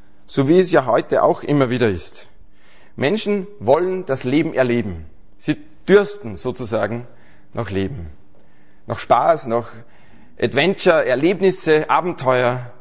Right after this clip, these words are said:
Bildung, Kunst, dass man einfach das Leben erlebt.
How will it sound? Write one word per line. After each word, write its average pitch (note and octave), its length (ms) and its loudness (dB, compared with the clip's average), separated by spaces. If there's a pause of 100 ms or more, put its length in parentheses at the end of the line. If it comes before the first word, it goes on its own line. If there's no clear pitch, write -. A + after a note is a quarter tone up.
(240)
Bildung, A2+ 720 0
Kunst, - 640 0
dass C#3+ 120 -2
man E3 100 -4
einfach F#3 400 -2 (340)
das D3 140 -8
Leben F#3+ 420 2 (1200)
erlebt. A#2+ 560 0